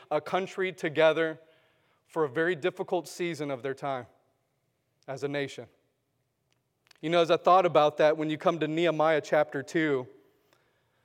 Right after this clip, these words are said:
the people of Israel are facing their moment, their greatest hour, their greatest challenge. As Nehemiah has already made his way from, uh, from Persia and he makes his way into Jerusalem,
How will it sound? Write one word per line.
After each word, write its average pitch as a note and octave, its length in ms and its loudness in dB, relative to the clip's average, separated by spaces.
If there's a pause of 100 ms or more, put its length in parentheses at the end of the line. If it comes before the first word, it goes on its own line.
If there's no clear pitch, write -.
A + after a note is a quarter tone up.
(480)
the F#3 100 2
people B3 480 2
of E3 120 2
Israel G3 480 4
are D3+ 80 2
facing F#3 600 0
their D#3 140 2
moment, D3 600 0
their D3+ 120 2
greatest D#3+ 600 -2
hour, D3+ 340 2
their C#3 200 -2
greatest D#3 540 -4
challenge. C3+ 640 -2 (1200)
As E3+ 320 4
Nehemiah G3 640 6
has E3+ 180 0
already F#3 360 2
made F3+ 280 2
his E3+ 240 -2
way D#3 300 2
from, D3 420 -2 (380)
uh, C#3+ 320 -2
from D3+ 280 -4
Persia F#3 520 4
and D3+ 160 4
he D#3+ 60 -2
makes F3 280 2
his F3+ 160 -6
way E3+ 240 2
into D#3+ 180 -2
Jerusalem, D3 760 -4